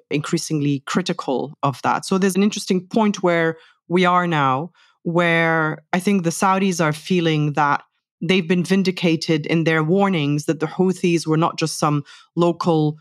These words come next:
ragtag militia. Perhaps at some point they were,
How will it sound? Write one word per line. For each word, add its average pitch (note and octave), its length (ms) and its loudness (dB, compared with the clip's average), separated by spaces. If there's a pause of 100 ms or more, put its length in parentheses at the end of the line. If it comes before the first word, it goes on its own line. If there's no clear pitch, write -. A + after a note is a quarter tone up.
(140)
ragtag D3+ 880 -2
militia. D3+ 640 0 (200)
Perhaps A3+ 280 0
at D#3+ 120 -10
some G3+ 200 0
point F3 320 0
they E3+ 140 2
were, E3 440 -2